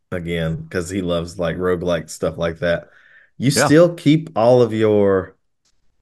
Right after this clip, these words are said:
Speaker 1: I think it's you keep all of your abilities and everything, like, all your combos and everything that you've learned,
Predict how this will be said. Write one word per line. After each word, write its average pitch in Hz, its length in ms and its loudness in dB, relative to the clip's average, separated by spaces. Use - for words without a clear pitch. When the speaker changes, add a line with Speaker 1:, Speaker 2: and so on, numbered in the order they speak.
Speaker 1:
I 104 40 -10
think 147 200 0
it's 147 120 -4
you 143 100 -2
keep 131 300 -2
all 123 180 6
of 113 100 0
your 110 100 4
abilities 104 560 0
and 90 80 -4
everything, 101 340 -2
like, 87 160 0
all 90 160 2
your 90 120 -4
combos 101 480 -2
and 113 100 -4
everything 120 340 -2
that 123 140 -6
you've 127 160 -6
learned, 131 360 -2